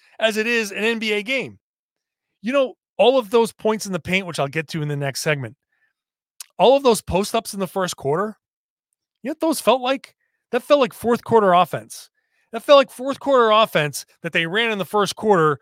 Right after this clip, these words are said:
So Jalen, so, so the, the other teams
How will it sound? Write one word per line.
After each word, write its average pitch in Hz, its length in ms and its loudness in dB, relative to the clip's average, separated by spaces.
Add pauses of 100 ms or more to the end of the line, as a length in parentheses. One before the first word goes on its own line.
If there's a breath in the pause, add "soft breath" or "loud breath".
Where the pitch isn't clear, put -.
(200 soft breath)
So 190 180 -6
Jalen, 202 520 -2
so, 185 280 -4
so 170 400 -6 (100)
the, 165 280 -4
the 156 140 -4
other 208 160 0
teams 196 640 -4